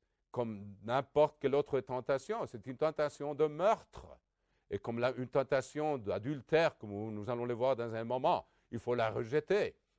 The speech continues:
Il faut amener chaque pensée captive à l'obéissance du Christ. C'est premier Corinthiens, deuxième Corinthiens, chapitre dix, verset cinq. Il faut veiller sur nos pensées parce que Dieu a écrit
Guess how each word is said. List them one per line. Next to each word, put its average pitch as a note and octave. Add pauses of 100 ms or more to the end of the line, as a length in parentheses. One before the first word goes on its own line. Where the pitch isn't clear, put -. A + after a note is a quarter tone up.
Il A#2+
faut D3+
amener B2+
chaque -
pensée D3+ (640)
captive C#3 (160)
à B2
l'obéissance C3+
du A#2
Christ. D#3 (260)
C'est B2
premier A#2 (160)
Corinthiens, C3
deuxième B2
Corinthiens, C3 (360)
chapitre A2+
dix, A#2+
verset A#2+
cinq. F#3 (1300)
Il A#2
faut D3
veiller C3
sur C3
nos A#2+
pensées C#3+
parce B2+
que B2
Dieu A#2+
a C3
écrit D3+